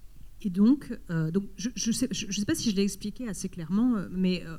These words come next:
en gros, toi, le travail que tu as fait, c'était de prendre des images anciennes de femmes colonisées prises en photo par des colonisateurs, enfin en tout cas des représentants du peuple colonisateur,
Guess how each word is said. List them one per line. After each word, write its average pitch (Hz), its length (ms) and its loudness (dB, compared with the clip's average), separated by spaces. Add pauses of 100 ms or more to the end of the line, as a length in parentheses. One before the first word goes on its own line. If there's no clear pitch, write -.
(120)
en 190 80 -6
gros, 202 180 0
toi, 226 160 0
le 165 60 -2
travail 196 280 0
que 190 120 -6
tu - 160 -6
as 170 60 -2
fait, 254 180 -2
c'était 190 220 -4
de 165 100 -4
prendre 175 440 -2
des 170 320 0
images 196 460 -2
anciennes 185 640 -6
de 180 120 -4
femmes 180 320 -6
colonisées 180 560 -2
prises 214 320 -6
en 185 80 -6
photo 180 420 -8 (420)
par 196 200 0
des 170 120 -6
colonisateurs, 160 720 -8
enfin 160 180 -10
en - 20 -12
tout 151 100 -14
cas 170 80 -12
des 160 80 -14
représentants 170 540 -12
du 160 80 -12
peuple 170 200 -14
colonisateur, 156 680 -8